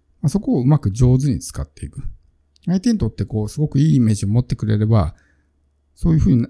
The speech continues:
なればなるほどやっぱ権威性とかね、をより感じてもらいやすくなったりとかするんで、まあ、そういったところですね。顔出ししてない人とか、例えば斎藤ひとりさんとか、多分顔知ってる人少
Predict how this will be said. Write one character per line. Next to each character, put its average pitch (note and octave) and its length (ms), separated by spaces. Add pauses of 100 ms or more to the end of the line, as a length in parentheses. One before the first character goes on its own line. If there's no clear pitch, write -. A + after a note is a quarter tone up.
な C#3+ 100
れ C#3 100
ば G#2+ 100
な A2+ 120
る A2 80
ほ C3+ 140
ど C3+ 80
や A2+ 60
っ - 20
ぱ D#2 160
権 G#2 260
威 G2 60
性 F#2+ 200
と - 100
か G1+ 100
ね、 - 160 (420)
を A2 140
よ G#2 120
り G#2 120
感 G#2 240
じ G2 120
て G2+ 80
も F#2+ 120
ら F2+ 120
い F2 80
や E2+ 100
す - 100
く - 80
な - 80
っ - 60
た - 140
り - 60
と - 80
か - 160 (840)
す - 160
る A#2 140
ん C#2+ 120
で、 G#2 320 (380)
ま - 60
あ、 - 0
そ G3 140
う G#3 40
い G#3+ 40
っ - 20
た G3+ 100
と G3+ 100
こ - 100
ろ - 60
で - 60
す - 80
ね。 C#3+ 180 (1040)
顔 D3 220
出 D3 100
し D3+ 160
し - 100
て D#3 80
な C#3 120
い F2 40
人 - 180
と - 100
か、 - 160
例 C3 40
え B2+ 40
ば A2+ 60
斎 C#3+ 180
藤 D#3 160
ひ - 80
と - 80
り - 60
さ - 120
ん - 40
と - 60
か、 - 80
多 B2 100
分 G#2+ 60
顔 C#3+ 240
知 - 100
っ - 20
て - 120
る F3 60
人 - 180
少 - 140